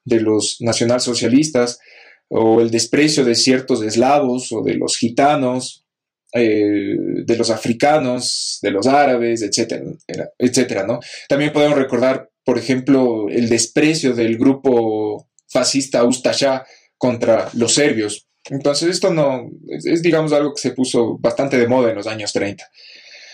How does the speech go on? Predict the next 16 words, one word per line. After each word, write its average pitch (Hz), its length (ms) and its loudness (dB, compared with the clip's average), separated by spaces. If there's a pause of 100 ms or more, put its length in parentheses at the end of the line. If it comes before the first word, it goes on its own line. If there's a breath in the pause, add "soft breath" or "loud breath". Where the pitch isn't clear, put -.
(880 loud breath)
Obviamente 160 480 2
eran 160 180 2
movimientos 139 520 0
hostiles 165 480 2
al 120 120 0
ideal 131 440 2
liberal 131 420 2
de 123 100 -2
modernidad 113 720 0 (180)
y 123 160 -2
progreso, 117 640 -2 (400)
¿no? 139 200 -2
De 135 120 2
hecho, 139 180 -2
Martin 127 340 -2
Heidegger 123 600 0